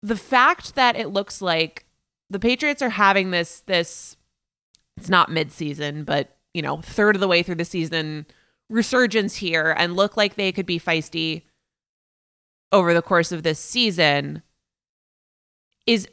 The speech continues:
really, I think, encouraging, because it seems like it's being powered by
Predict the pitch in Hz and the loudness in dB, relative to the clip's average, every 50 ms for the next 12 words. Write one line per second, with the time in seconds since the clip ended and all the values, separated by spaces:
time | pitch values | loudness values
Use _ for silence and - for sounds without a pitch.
0 | _ 202 196 196 202 214 247 254 269 302 320 320 320 320 302 - - 233 226 254 | _ -12 -10 -8 -4 -2 0 0 0 0 0 0 0 0 -2 0 -2 -2 0 0
1 | 233 226 220 208 202 - - - 202 196 190 180 175 190 180 180 170 175 - 208 | -2 -2 -2 -4 -4 -6 -4 -2 2 2 2 2 0 -2 -4 -4 -4 -6 -6 -8
2 | 185 160 170 - - - 214 196 190 190 214 196 - 196 - - 196 180 175 175 | -8 -8 -10 -12 -10 -6 -4 -4 -2 -2 -2 -4 -4 -6 -8 -8 -8 -8 -6 -8
3 | - - - - 170 160 156 156 151 151 151 160 - - 160 165 151 151 151 151 | -8 -10 -4 0 2 4 4 4 2 0 -2 -6 -8 0 4 6 6 8 6 6
4 | 151 151 151 143 143 | 4 2 0 -2 -6